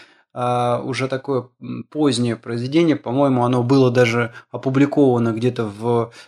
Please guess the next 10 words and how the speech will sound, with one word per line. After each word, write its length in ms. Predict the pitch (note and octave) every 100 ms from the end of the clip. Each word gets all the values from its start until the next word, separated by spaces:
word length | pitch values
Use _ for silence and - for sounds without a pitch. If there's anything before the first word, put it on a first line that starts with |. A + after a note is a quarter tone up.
| _
э, 220 | A#2 A#2
девяностых, 720 | A2+ A#2+ B2+ C#3+ D#3+ D3+ C3 G#2+
девяносто 460 | A#2+ B2 B2 -
первом 500 | A#2 - D#3 D#3+ C#3
году, 420 | B2+ B2+ B2 A#2+ A2+ - - _ _
э, 60 | B2
называется 1400 | B2 A#2+ A#2+ A#2+ C3+ C#3+ C3+ B2+ - B2 A#2+ A2 A#2 B2
«Жиды 320 | A#2 D#3+ D3
города 460 | B2 B2+ B2+ A#2 C3
Питера». 640 | B2+ G3 G#3 E3 B2 A2+